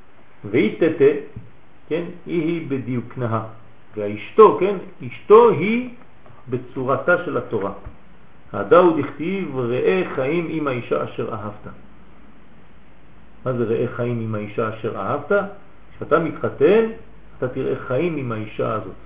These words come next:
למה? כי היא תורה, היא לא אישה סתם, זה לא גוף. אתה התחתנת עם גוף. כן? פה אנחנו מדברים על אור,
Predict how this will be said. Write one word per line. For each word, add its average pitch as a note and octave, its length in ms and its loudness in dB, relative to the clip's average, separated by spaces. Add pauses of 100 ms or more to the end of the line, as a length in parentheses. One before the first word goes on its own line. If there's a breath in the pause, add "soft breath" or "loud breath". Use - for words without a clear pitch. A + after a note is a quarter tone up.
(100)
למה? A#2 300 0 (140)
כי A#2 100 -14
היא C#3+ 640 -4
תורה, B2+ 260 4
היא A#2 160 0
לא D#3 120 2
אישה C#3+ 280 -2 (160)
סתם, C3 260 -2
זה A#2 60 0
לא F3 120 6
גוף. D3 360 -2 (1900)
אתה C#3 140 2
התחתנת E3 480 2
עם C#3+ 260 2
גוף. E3 200 6 (1800)
כן? G3 240 6 (480)
פה F3+ 180 6
אנחנו D3+ 240 -2
מדברים C#3+ 460 2
על C#3 100 2
אור, D#3+ 500 2